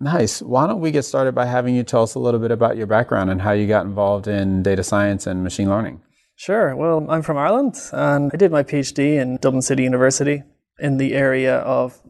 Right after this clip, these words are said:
Speaker 2: heterogeneous sensor data. So I was in a research lab called the Center for, Clarity Center for Sensor Web Technologies, and I was involved with coming up with a way of aggregating sensor content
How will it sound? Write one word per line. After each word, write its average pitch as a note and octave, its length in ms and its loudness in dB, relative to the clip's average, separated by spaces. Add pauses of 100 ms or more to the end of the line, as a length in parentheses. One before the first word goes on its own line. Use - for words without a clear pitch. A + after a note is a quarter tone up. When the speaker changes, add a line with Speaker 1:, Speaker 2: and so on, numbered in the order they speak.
(120)
Speaker 2:
heterogeneous C#3+ 480 2
sensor C#3 360 2
data. A#2 320 0 (640)
So - 140 -8
I C3 100 6
was C#3 120 2
in C3 100 0
a B2+ 60 0
research C3 560 0
lab B2+ 280 0
called B2 220 0
the C3 80 -2
Center - 480 -2
for, B2+ 380 -4 (260)
Clarity C#3+ 240 4
Center C#3+ 260 -2
for C#3+ 120 -4
Sensor C3+ 320 0
Web C3 160 4
Technologies, D#3+ 800 -2 (800)
and D#3+ 100 0
I E3 40 6
was E3 120 2
involved E3 380 -2
with D3+ 440 -4
coming D3+ 240 0
up C3+ 160 0
with C#3 100 -4
a C3 40 0
way C3+ 320 2
of B2+ 240 -2 (240)
aggregating D3 480 2
sensor C#3+ 360 0
content C3 520 -2